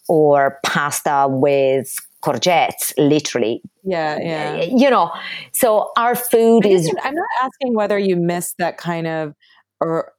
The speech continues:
Speaker 2: I mean, I understand that there is something, I think infantilizing is the word you used, but, um, about that vision of Italian food. But I guess what I'm saying is sometimes I miss a world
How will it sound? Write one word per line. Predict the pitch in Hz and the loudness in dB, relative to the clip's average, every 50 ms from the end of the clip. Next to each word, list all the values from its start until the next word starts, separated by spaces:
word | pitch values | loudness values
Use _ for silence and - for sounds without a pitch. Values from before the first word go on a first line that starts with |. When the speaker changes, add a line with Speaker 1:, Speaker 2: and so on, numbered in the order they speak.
| - | -4
Speaker 2:
I | - 214 208 | -2 0 0
mean, | 214 214 | 2 0
I | 214 220 | 0 0
understand | 214 202 202 190 185 - - 160 156 151 | 0 0 0 0 0 0 -2 -2 0 0
that | 156 156 156 | -2 -2 0
there | 151 147 147 | 0 0 0
is | 147 - | 0 -2
something, | - 151 - 143 147 147 - | -4 -2 -2 -2 -4 -2 -4
I | - | -4
think | 170 - 160 - | -4 -4 -4 -4
infantilizing | 147 151 - - 147 147 147 156 151 147 147 139 147 143 143 147 147 | -4 -4 -4 -6 -6 -6 -4 -4 -2 -2 -2 -4 -4 -4 -4 -4 -6
is | 147 147 | -6 -6
the | - | -4
word | 151 156 147 139 | -4 -4 -2 -2
you | 147 147 | -2 0
used, | 151 151 147 143 - 170 | 0 0 -2 -2 -2 -2
but, | 165 156 - - - - - - - - - - - | -2 -2 -2 -4 -8 -12 -12 -12 -12 -14 -14 -8 -4
um, | - 196 185 185 180 175 170 165 165 160 - - - - - - _ | -2 -2 0 0 0 0 0 0 0 -2 -6 -12 -20 -20 -20 -8 _
about | 175 180 190 180 170 | -2 0 0 0 0
that | 185 170 - - | 0 0 0 0
vision | 165 151 151 180 175 160 156 180 175 | -2 0 2 0 0 2 0 0 0
of | 170 160 165 | 0 -2 -4
Italian | 160 - 165 160 160 160 160 160 156 | -4 -4 -6 -6 -6 -6 -6 -8 -6
food. | - 165 165 165 180 196 - - - - _ _ | -4 -4 -2 -2 -4 -6 -8 -16 -20 -20 _ _
But | - | -4
I | 220 | -4
guess | 247 302 277 - | -2 -4 -4 -4
what | 285 | -4
I'm | 220 | -4
saying | 175 - 175 160 160 165 | -4 -4 -4 -4 -4 -4
is | 165 160 151 | -4 -4 -4
sometimes | - 202 208 208 254 277 285 285 | -4 -4 -4 -4 -4 -6 -4 -4
I | 294 240 | -2 -2
miss | 180 160 165 160 - | -2 -2 -2 -4 -4
a | 175 160 | -4 -2
world | 147 156 151 147 147 147 151 156 | -2 -2 -2 -2 -2 -2 -4 -6